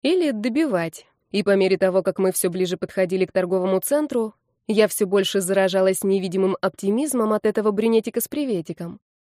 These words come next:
Тогда я впервые так мысленно прозвала Дэна, а потом под этим именем записала его в телефонную книгу, когда мне надоело видеть ежедневные сообщения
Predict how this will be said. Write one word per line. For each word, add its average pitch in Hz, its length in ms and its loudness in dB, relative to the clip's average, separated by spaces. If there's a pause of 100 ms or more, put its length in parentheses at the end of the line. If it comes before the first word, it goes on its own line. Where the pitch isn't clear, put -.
(300)
Тогда 220 280 4
я 302 160 2
впервые 254 520 -2
так - 180 -2
мысленно 180 480 2
прозвала 185 440 0
Дэна, 233 440 -2 (340)
а 214 80 2
потом 311 420 0
под 208 200 0
этим 208 260 2
именем 277 340 2
записала 214 460 0
его 202 220 2
в - 80 -8
телефонную 226 580 -2
книгу, 175 460 -2
когда 180 340 -2
мне 185 160 2
надоело 185 480 2
видеть 190 300 -6
ежедневные 190 600 0
сообщения 196 720 0